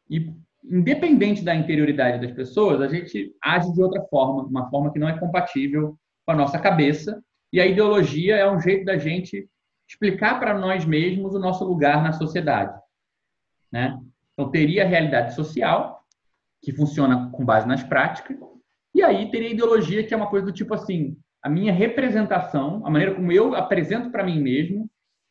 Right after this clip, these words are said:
meu papel nisso tudo, né? O que o Zizek muda um pouco o twist é que ele torna a coisa um pouco mais,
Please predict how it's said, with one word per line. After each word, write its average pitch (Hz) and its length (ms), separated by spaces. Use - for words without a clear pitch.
meu 214 220
papel 190 380
nisso 185 240
tudo, 107 400
né? 120 200
O 147 100
que 214 80
o - 20
Zizek 247 400
muda 208 240
um 175 120
pouco 165 220
o 147 40
twist 156 480
é 143 60
que 190 100
ele 190 160
torna 185 200
a 165 60
coisa 175 180
um 156 60
pouco 208 240
mais, 151 480